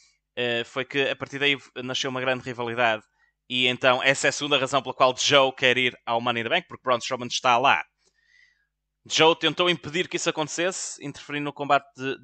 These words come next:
dele com, eh, Drew McIntyre aqui algumas semanas atrás no Monday Night Raw, mas, ahm, Strowman acabou por ganhar o combate na mesma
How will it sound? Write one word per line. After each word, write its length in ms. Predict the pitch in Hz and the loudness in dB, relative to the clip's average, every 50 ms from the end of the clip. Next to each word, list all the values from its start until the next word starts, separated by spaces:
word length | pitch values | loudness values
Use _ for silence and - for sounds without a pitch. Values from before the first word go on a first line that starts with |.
| 120 | -8
dele 240 | 120 135 139 131 131 | -2 0 0 0 0
com, 320 | 135 - 135 131 131 131 123 _ _ _ _ _ _ - | -2 -2 -2 -2 -2 -2 -6 _ _ _ _ _ _ -4
eh, 160 | - 123 123 | 0 0 0
Drew 260 | 117 107 120 147 151 | 0 0 0 0 0
McIntyre 640 | 139 139 139 139 - - 139 127 - 139 127 131 135 | 4 4 4 2 2 0 -4 -4 -2 -2 0 0 0
aqui 160 | 131 - - | -2 -2 0
algumas 320 | 135 127 127 120 127 127 - | 0 0 0 -2 -4 -6 -4
semanas 300 | - 127 127 123 123 113 117 120 117 - | -4 -4 -4 -4 -6 -8 -8 -12 -14 -12
atrás 380 | - 117 - 120 123 123 117 | -12 -10 -4 -4 -4 -4 -4
no 120 | 117 123 117 | -6 -10 -8
Monday 320 | 117 123 127 123 127 123 | -4 -2 -2 -2 -2 -2
Night 280 | 120 123 120 117 - 120 | -2 -2 -4 -4 -6 -4
Raw, 260 | 120 123 127 135 143 - _ _ - - - - - - - - _ _ _ | 0 2 2 2 0 -2 _ _ -20 -20 -20 -20 -20 -20 -20 -20 _ _ _
mas, 520 | - 113 123 127 127 131 131 - - - - _ - | -8 -2 2 2 2 2 0 -2 -6 -6 -8 _ -4
ahm, 400 | 117 113 113 110 107 107 104 107 - _ _ _ _ _ _ | -2 -2 0 -2 -2 -4 -6 -10 -16 _ _ _ _ _ _
Strowman 360 | - - - 135 123 127 123 | -8 -4 -2 -2 -2 -2 -4
acabou 220 | 123 - 127 120 113 | -4 -4 -6 -6 -8
por 140 | - - | -10 -4
ganhar 300 | - 123 117 117 117 113 | -2 -2 0 0 -2 -4
o 60 | 110 - | -4 -4
combate 380 | - 117 113 117 113 - - | -8 -6 -4 -4 -4 -4 -6
na 80 | - 110 | -10 -6
mesma 380 | 110 110 113 107 107 113 107 | -6 -6 -6 -6 -6 -8 -10